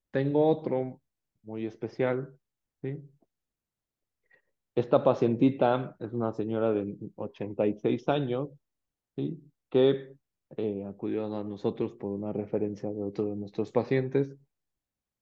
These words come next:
Y esta pacientita tiene algo muy especial. Ella, ella tiene un,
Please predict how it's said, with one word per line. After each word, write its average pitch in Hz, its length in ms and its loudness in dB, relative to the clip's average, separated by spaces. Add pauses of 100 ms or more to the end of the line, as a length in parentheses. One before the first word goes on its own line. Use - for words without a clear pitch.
(220)
Y 139 120 6
esta 156 180 6
pacientita 143 580 6
tiene 135 220 2
algo 135 220 2
muy 127 200 2
especial. 110 560 -4
Ella, 127 380 -2
ella 123 480 -2 (240)
tiene 123 360 -2
un, 120 520 -6